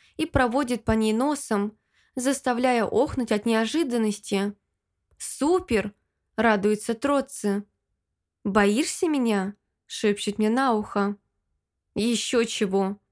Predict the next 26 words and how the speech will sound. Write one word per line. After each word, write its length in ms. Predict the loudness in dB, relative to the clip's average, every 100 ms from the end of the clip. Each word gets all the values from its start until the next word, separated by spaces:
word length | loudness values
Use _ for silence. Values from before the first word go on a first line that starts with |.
| _ _ _ _ _ _ -2
Я 220 | 0 0
чувствую 540 | 0 -4 -4 -4 -4
себя 360 | -4 -2 0 0
как 220 | -4 -2
никогда 460 | -2 -2 0 2 2
неуютно. 840 | 2 2 0 -2 -2 0 -2 -2 _ _ _ _ _
Этот 360 | -2 0 -2 0
парень 340 | 2 2 0
полностью 560 | -2 0 0 0 -2 -2
завладел 540 | 0 0 0 0 -2
ситуацией 1040 | -2 -4 0 2 2 0 -2 -2 0 -2 -6 _ -2
и 60 |
не 160 | 0 2
дает 360 | 2 2 0 0
мне 120 | 0
пространства 720 | 0 -2 0 0 0 -2 -2
для 160 | 2 2
маневра. 680 | 2 2 0 0 0 -2 -6 _ _ _ _ _ _ _ _ _ _ _ _ _
"Да 240 | 0 2 2
что 260 | 2 0
ты 160 | 2 -2
вцепилась 640 | -2 -6 -2 0 2 0
так 220 | 0 0
в 40 | 0
его 240 | 0 0
плечи?" 680 | 2 2 2 0 -2 0